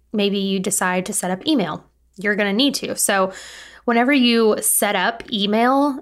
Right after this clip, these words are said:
usually it goes ahead and adds M X records to your domain for you. But if you haven't done that step, I would recommend deciding which mailbox provider you wanna use for your business email,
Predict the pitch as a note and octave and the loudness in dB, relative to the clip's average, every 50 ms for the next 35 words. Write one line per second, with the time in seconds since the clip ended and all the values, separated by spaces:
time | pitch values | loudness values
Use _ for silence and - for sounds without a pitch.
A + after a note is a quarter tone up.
0 | - - B3 A3 C#4+ C#4 D4+ D#4+ D4+ C#4+ - - - B3 A3 - - A3 A#3 A#3 | -8 -4 0 2 2 4 4 2 2 0 -2 -4 -4 -4 -2 0 2 2 2 2
1 | A#3+ G#3 A3+ G#3+ G3 F#3 F#3+ - - G#3+ G#3+ G3+ G#3 G3+ - - A3+ G#3 F#3 F3+ | 2 2 0 0 0 -2 -4 -6 -6 -4 -2 -2 -2 -2 -4 -6 -4 -2 -2 -2
2 | F3 - - F#3+ F#3 F#3 F#3 F#3 F#3 F#3 F#3 F3+ F3+ - - _ - - - - | -4 -4 -2 -2 -2 0 0 2 2 2 2 0 -4 -6 -8 _ -8 -4 0 2
3 | A#3+ A#3+ A#3 G3+ G#3 G3+ F#3+ G#3 F#3+ F#3 F#3 F#3 G#3 F3+ F3 F3 F3 F3 F3 F3 | 2 2 2 2 2 2 2 2 2 0 0 0 0 -2 0 0 0 -2 -2 -2
4 | F3 F3+ - - - - - - G3+ F3+ E3 D#3 E3 E3 F3 D#3 - - - F#3 | -4 -6 -8 -12 -20 -12 -6 -2 0 0 0 0 -2 -6 -10 -8 -8 -8 -10 -12
5 | - - - - - - - - - - _ _ _ _ _ _ _ - A3 G3+ | -14 -20 -20 -20 -20 -20 -20 -20 -20 -20 _ _ _ _ _ _ _ -4 -2 0
6 | G3 G3+ G3+ G3+ - - A#3+ - - G#3+ G3+ - B3 C4+ C#4+ C4 C4+ B3 B3 B3 | 0 0 0 -2 -4 -6 -6 -4 -4 -4 -4 -2 -2 -2 0 0 0 2 2 0
7 | - - - - C4 A#3+ A#3+ A#3+ A#3 - - - G#3+ G#3+ A3+ A3 A3 A3 G#3+ A3 | 0 -2 -2 0 0 0 0 0 -4 -6 -6 -2 0 0 2 2 0 0 0 0
8 | G#3+ G#3 G3+ G3+ F#3+ F#3+ - - E3 F3 F#3+ G3 A3+ A#3 A#3+ B3 - B3 A3+ G#3+ | 0 0 2 0 0 0 0 0 0 0 0 0 0 0 0 0 2 0 2 2
9 | G3+ A3 G#3 G#3+ A3 - - - G#3+ G#3 G3+ G3+ G#3 G#3 F#3+ F#3+ F#3 F#3 F3+ G3+ | 2 2 0 0 -2 -4 -4 -2 0 0 2 2 2 2 2 0 0 0 0 0
10 | C4 B3 A3+ G3+ G3 G#3 B3+ C#4 C4+ - - - G#3+ G#3 G#3 G#3+ A3 A3 A3 G#3+ | 0 0 0 0 2 2 2 0 0 -2 -2 0 2 2 4 4 4 4 2 2
11 | G#3+ G#3+ G#3+ A3 G#3 G#3 G#3+ G#3+ A3 G#3+ - - A3+ G#3+ G#3 G3+ G#3 A#3+ D4+ E4 | 0 -2 -2 0 0 2 0 0 -2 -2 -4 -6 -4 -2 0 0 2 2 0 0
12 | E4+ | -4